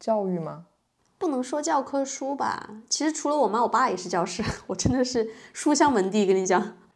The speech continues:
Speaker 2: 如果要用一个类型去概括的话，嗯，他们当然既不是神仙，也不是魔鬼，更偏向于叫佛系吧。<laughs>
Speaker 1: 哦。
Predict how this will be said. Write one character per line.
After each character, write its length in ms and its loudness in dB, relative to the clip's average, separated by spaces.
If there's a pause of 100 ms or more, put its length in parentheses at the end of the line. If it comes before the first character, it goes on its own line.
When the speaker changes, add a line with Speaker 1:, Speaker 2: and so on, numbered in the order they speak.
Speaker 2:
如 180 2
果 640 2 (240)
要 260 4
用 160 2
一 100 2
个 200 0
类 280 2
型 560 -4
去 380 -4
概 320 -2
括 280 -6
的 120 -4
话， 440 -2 (560)
嗯， 260 -4
他 140 -6
们 100 -4
当 140 2
然 200 2
既 120 -2
不 120 -8
是 120 -4
神 280 -2
仙， 220 0
也 100 0
不 140 -10
是 160 -6
魔 280 -2
鬼， 260 -8 (320)
更 220 -2
偏 260 -2
向 200 -2
于 60 2
叫 180 -4
佛 360 -6
系 260 -2
吧。 260 -4 (520)
<laughs> 420 -16
Speaker 1:
哦。 760 -4